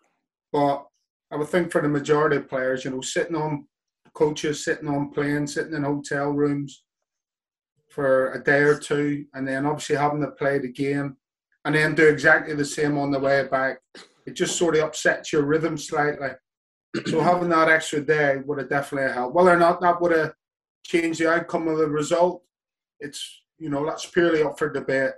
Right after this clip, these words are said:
You know, the, the facts are there for everyone to see. Uh, you know, Leicester won the game,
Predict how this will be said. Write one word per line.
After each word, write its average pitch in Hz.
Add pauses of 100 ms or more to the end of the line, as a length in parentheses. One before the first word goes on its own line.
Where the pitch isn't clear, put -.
(140)
You 139
know, 139
the, 135
the 143
facts 165
are 151
there 147
for 143
everyone 135
to 127
see. 127 (720)
Uh, 123
you 135
know, 135
Leicester 151
won 143
the 131
game, 127